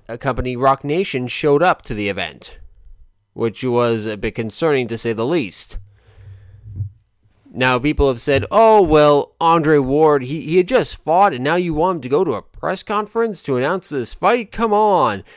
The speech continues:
you, you gotta let him rest." Well, fair enough. He,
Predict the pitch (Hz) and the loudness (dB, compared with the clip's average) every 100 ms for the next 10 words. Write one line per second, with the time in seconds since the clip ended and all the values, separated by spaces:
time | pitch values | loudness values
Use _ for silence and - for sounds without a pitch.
0 | _ - 180 180 208 202 120 120 120 135 | _ -14 -10 -8 0 2 2 0 -2 -4
1 | 143 165 202 95 - - _ _ _ - | -6 -2 -2 -2 -8 -20 _ _ _ -6
2 | 120 165 226 208 120 _ _ _ _ - | 0 2 2 0 -4 _ _ _ _ -20
3 | - 196 220 196 127 98 101 165 - 131 | -8 0 2 2 0 -2 -2 -4 -6 -10
4 | 123 131 127 | -8 -8 -10